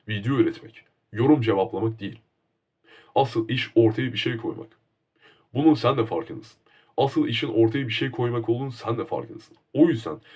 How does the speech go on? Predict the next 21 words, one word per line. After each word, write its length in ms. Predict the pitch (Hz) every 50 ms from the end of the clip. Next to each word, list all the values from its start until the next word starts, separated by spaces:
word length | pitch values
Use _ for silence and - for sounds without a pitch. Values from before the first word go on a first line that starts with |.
| - _ _
senin 280 | - - - 139 160 165
için 260 | - - 113 107 - -
öncelikli 580 | 110 110 113 110 110 127 131 131 - 165 156
işi 320 | 117 123 113 - - - - _ _ _ _ _ _ _ _ _ _ _ _ -
al 160 | - 147 151
abi 260 | 131 101 90 85 85
karşına, 420 | 82 - 76 69 - - 69 73 -
tamam 380 | - - 98 113 120 95 -
mı? 80 | - - _ _ _ _ _ - - - - _ _ -
Ve 80 | - 123
sadece 320 | 113 - 170 156 127 110
onu 140 | 120 117 107
yap. 140 | 90 71 - _ _ _ _ _ _ -
Hiçbir 300 | 135 123 117 - - 214
şeyin 240 | 202 - - 113 110
senin 300 | 110 - 107 117 135 139
dikkatini 460 | 123 117 113 113 110 110 104 107 98
dağıtmasına 480 | 98 101 107 107 107 98 98 - 120 113 -
izin 280 | - 104 98 107 101 104
verme. 320 | 104 101 90 - - - - _ _ _ _ _ _ -
Ancak 440 | - 156 185 185 165 127 139 151 -